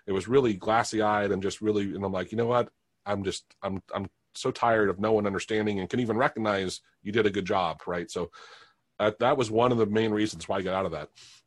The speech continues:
But I still like to teach it, right? And, and, and,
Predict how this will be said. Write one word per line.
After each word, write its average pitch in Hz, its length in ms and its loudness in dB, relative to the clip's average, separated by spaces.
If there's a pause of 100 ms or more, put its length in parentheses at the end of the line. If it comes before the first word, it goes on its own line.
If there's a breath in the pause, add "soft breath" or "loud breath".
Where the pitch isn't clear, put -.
(640)
But 104 220 -2 (120)
I 117 100 2
still 214 180 8
like 147 160 4
to - 80 -2
teach - 300 -2
it, 82 140 0 (380)
right? 98 320 2
And, 104 160 -2
and, 101 220 0
and, 98 380 -2